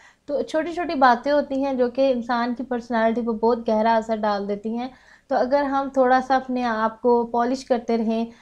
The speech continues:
अपने, अ, स्टाइल को थोड़ा, अ, न्यू करते रहें, तो वो बहुत ज़्यादा आपकी पर्सनैलिटी एनहांस हो जाती है,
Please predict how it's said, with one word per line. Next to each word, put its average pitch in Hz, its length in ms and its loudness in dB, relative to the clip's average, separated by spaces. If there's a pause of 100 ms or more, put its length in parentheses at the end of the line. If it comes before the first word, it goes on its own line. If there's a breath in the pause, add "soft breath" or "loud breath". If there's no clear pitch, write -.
(160 loud breath)
अपने, 262 380 0
अ, 240 400 4
स्टाइल 240 460 4
को 262 120 0
थोड़ा, 240 320 2
अ, 233 200 0
न्यू 226 520 0
करते 226 340 -2
रहें, 226 260 -2
तो 233 120 -2
वो 220 180 -2
बहुत 220 280 -4
ज़्यादा 214 280 0
आपकी 208 320 -2
पर्सनैलिटी 208 640 -6
एनहांस 214 480 -6
हो 254 80 2
जाती 214 300 -4
है, 214 180 0